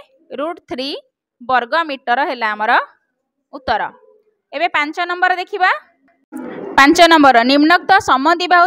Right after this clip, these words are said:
ତ୍ରିଭୁଜର କ୍ଷେତ୍ରଫଳ ନିର୍ଣ୍ଣୟ କର। ଭୂମିର ଦୈର୍ଘ୍ୟ ଏତିକି, ସମାନ ବାହୁ ଏତିକି ଦେଇଛି। Double ଆଇରେ ବି ସେମିତି, triple ଆଇରେ ବି ସେମିତି। ଏବେ ଆମେ ଦତ୍ତ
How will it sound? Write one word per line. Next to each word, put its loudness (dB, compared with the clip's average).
ତ୍ରିଭୁଜର -2
କ୍ଷେତ୍ରଫଳ 0
ନିର୍ଣ୍ଣୟ -2
କର। 0
ଭୂମିର -4
ଦୈର୍ଘ୍ୟ -2
ଏତିକି, -8
ସମାନ -2
ବାହୁ 0
ଏତିକି -12
ଦେଇଛି। -10
Double -2
ଆଇରେ -6
ବି -10
ସେମିତି, -6
triple -6
ଆଇରେ -6
ବି -10
ସେମିତି। -8
ଏବେ -8
ଆମେ -6
ଦତ୍ତ -10